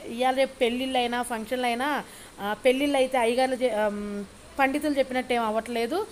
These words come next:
ఆ, ఏ function అయినా మనం అనుకున్నట్టు అవ్వట్లేదు. Photographers ఏ విధంగా అనుకుంటారో ఆ విధంగానే అవుతుంది. అక్కడ చూశారు కదా, ఆ, ఎవరు బిజీలో వాళ్ళు ఉన్నారు. ఇక్కడ వీళ్ళు కోలాటం ఆడుతుంటే అక్కడ photographer వచ్చేసి ఆ పాపని stills తీస్తున్నాడు.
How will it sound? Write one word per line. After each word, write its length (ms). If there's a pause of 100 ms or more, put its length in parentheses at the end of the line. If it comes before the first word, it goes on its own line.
(320)
ఆ, 400
ఏ 160
function 340
అయినా 140
మనం 180
అనుకున్నట్టు 420
అవ్వట్లేదు. 400
Photographers 920
ఏ 180
విధంగా 340
అనుకుంటారో 640 (360)
ఆ 100
విధంగానే 380
అవుతుంది. 500 (280)
అక్కడ 260
చూశారు 280
కదా, 340 (320)
ఆ, 60
ఎవరు 320
బిజీలో 360
వాళ్ళు 220
ఉన్నారు. 280
ఇక్కడ 360
వీళ్ళు 160
కోలాటం 440
ఆడుతుంటే 380
అక్కడ 180
photographer 580
వచ్చేసి 600 (320)
ఆ 60
పాపని 420
stills 320
తీస్తున్నాడు. 800